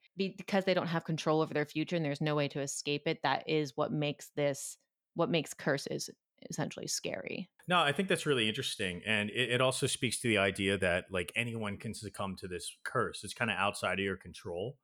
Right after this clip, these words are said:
Speaker 2: And since both movies have to deal with, like, uh, premonition and, like, predetermined, uh, nature of these curses, there's no, they're inescapable. And it's not through your own fault. Like, your humanity is stolen via the circumstance. And whether or not that circumstance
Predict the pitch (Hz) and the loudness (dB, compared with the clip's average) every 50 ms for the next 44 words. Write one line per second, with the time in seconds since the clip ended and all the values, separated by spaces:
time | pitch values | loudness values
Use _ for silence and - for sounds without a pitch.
0 | _ _ _ _ 123 120 113 110 107 98 101 - - - - 156 147 147 - 143 | _ _ _ _ 0 2 2 0 -2 -4 -6 -10 -10 -4 -2 0 0 2 2 2
1 | 135 131 131 127 120 120 120 117 117 110 101 - - 104 101 - 117 101 92 107 | 2 2 2 0 0 2 2 2 2 0 0 0 0 -2 0 0 -4 -2 0 2
2 | 95 101 110 110 110 - 101 95 92 87 - - - 92 90 87 85 85 82 - | 2 4 2 2 0 2 0 0 0 0 -2 -4 -4 -2 -2 0 -2 -2 -4 -8
3 | _ _ _ _ - - 123 110 107 104 98 98 98 - - 120 113 113 110 - | _ _ _ _ -4 -2 0 0 0 0 -2 -2 -2 -2 -2 -2 -2 -2 -4 -4
4 | - 92 90 87 85 85 - - - _ _ - - - 117 98 95 - - 95 | -6 -8 -6 -6 -6 -6 -8 -8 -12 _ _ -12 -6 -4 -4 -4 -4 -8 -8 -6
5 | 95 98 104 101 98 95 92 - - _ _ _ _ - 90 85 82 85 95 95 | -4 -4 -4 -4 -6 -6 -8 -12 -20 _ _ _ _ -8 -6 -6 -4 -2 -2 -2
6 | 98 - - 139 127 123 131 127 123 120 - - 135 131 - - 131 123 - 113 | 0 0 2 2 2 2 0 -2 -2 -2 0 0 0 0 0 -4 -6 -4 -4 -4
7 | 104 - 113 104 95 98 95 - - 107 104 101 95 90 - - 104 98 92 - | -4 -2 0 2 2 2 2 2 2 2 2 2 2 0 0 0 0 0 0 -4
8 | - - _ _ _ 104 98 95 - 104 - - 139 127 120 127 123 - 131 117 | -10 -20 _ _ _ -2 0 0 0 0 0 0 0 0 0 0 0 0 -2 0
9 | 107 101 101 101 95 - - 113 95 90 73 78 90 95 92 90 - - _ _ | 0 0 0 -2 -4 -4 -2 0 0 0 -2 -4 -4 -4 -4 -4 -6 -12 _ _
10 | _ _ _ _ _ _ - 147 131 143 147 117 113 131 123 110 104 107 113 107 | _ _ _ _ _ _ -6 0 2 2 2 2 2 2 4 4 6 6 4 4
11 | 104 101 98 95 - - - - - - 127 120 120 113 110 104 101 104 98 104 | 2 0 0 0 2 2 2 2 2 2 2 2 4 2 0 0 -2 -4 -6 -8
12 | 107 - - 107 107 110 110 107 107 98 - 92 - - - 104 104 - 107 92 | -4 0 2 4 4 6 4 4 2 2 0 -2 -2 2 2 2 2 2 0 -4
13 | - - - 87 80 82 - 117 107 113 120 123 120 117 110 107 110 104 - 113 | -4 -4 -6 -6 -6 -4 -2 0 0 2 2 2 2 2 4 2 2 2 2 0
14 | 110 104 - - - 113 101 - 113 98 - - 107 98 98 98 92 - - | 0 0 0 -2 -2 -2 -2 -2 -4 -6 -4 -2 -2 0 0 0 -2 -4 -6